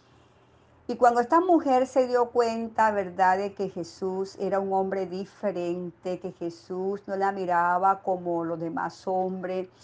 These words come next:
que era un hombre que ministraba mucha paz, que era un hombre muy, muy santo, muy puro, ella, ella, ella se abrió, ella pudo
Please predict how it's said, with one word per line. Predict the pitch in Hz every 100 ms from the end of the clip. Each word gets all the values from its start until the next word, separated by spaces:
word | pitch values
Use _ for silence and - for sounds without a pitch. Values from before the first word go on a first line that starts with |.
| - _
que | 190
era | 190 190
un | 185
hombre | 185 185 185 190
que | 185 180 180 175 175 170 170
ministraba | 185 185 - 180 170 180
mucha | 185 - 180
paz, | - 175 175 175 180 175 170
que | -
era | 180
un | 180 175
hombre | 175 175 175
muy, | 180 175 175 180 - _ _ _ 185
muy | 185 185 185 185 185 185
santo, | - - 190 180 180 180
muy | 175 175
puro, | - - 175 175 185 185
ella, | 165 160 175 175 175 170 _ _ _ _ -
ella, | 175 175 180 185 180 - - - -
ella | 196 269
se | 269 208
abrió, | 165 165 170 170 165
ella | 170 185 196 196
pudo | 185 175 185 185